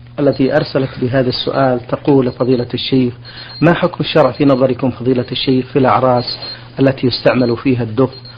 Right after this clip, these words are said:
مصحوبا، آه، للغناء من قبل من يقومن بالضرب على الدف،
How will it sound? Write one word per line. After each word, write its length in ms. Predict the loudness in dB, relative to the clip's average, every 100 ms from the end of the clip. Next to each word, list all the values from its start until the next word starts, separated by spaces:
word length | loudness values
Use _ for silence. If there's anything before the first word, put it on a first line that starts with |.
| -16 0
مصحوبا، 880 | 0 0 0 4 4 4 2 2 -4 -12 -20 -18 -6
آه، 240 | -2 -2
للغناء 600 | 0 -2 0 2 2 0 -6 -20 -20 -4 2
من 160 | 4
قبل 640 | 4 4 6 6 4 2 -4 -20 -20 -20 -20 -20 -8 2
من 180 | 6
يقومن 480 | 6 4 4 6 6
بالضرب 460 | 2 2 4 4 2
على 200 | 2 0
الدف، 300 | 2 0